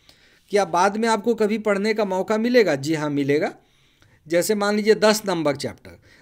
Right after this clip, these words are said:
दस नंबर चैप्टर में लिखा हुआ है राष्ट्रीय आंदोलन, इसको अभी तो विलोपित कर दिया गया और आप पढ़ते हैं आठवें क्लास में,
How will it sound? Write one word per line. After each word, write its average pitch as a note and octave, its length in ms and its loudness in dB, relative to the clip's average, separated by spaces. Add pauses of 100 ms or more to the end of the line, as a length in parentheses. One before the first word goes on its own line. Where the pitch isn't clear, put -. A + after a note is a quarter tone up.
दस G#3 220 0
नंबर A3 300 0
चैप्टर G#3+ 360 0
में G#3 120 -2
लिखा F#3+ 240 0
हुआ G3+ 120 2
है F3 80 0
राष्ट्रीय E3+ 520 0
आंदोलन, C#3 640 0
इसको G3+ 260 0
अभी G#3 320 2
तो B3+ 160 -2
विलोपित A#3+ 400 2
कर B3 160 2
दिया A#3+ 200 2
गया B3+ 240 -2 (520)
और F#3 120 -2
आप G3 200 0
पढ़ते G#3 280 2
हैं B3 80 6
आठवें A#3 360 4
क्लास B3+ 300 2
में, D4+ 180 -2